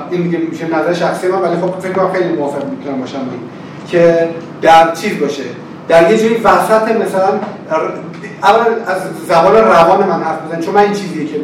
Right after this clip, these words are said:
بیشتر از همه از ک-، برای کلام ازش استفاده می‌کنم و اگه بخوام یه نکات خوب، نمی‌دونم چقدر لغت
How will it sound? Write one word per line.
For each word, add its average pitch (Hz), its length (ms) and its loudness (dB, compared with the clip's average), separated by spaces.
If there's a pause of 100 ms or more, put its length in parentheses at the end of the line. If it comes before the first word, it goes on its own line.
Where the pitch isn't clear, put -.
(100)
بیشتر 151 220 -8
از 143 100 -4
همه 147 160 -6
از 131 80 -6
ک-، - 500 -12
برای 151 160 0
کلام 160 380 -2
ازش - 120 -6
استفاده - 320 -8
می‌کنم 170 300 -6 (280)
و 170 40 4 (380)
اگه 185 240 0
بخوام 220 180 0
یه 220 60 4
نکات 185 280 2
خوب، - 160 -6
نمی‌دونم 214 200 6
چقدر 143 200 -4
لغت 139 220 -2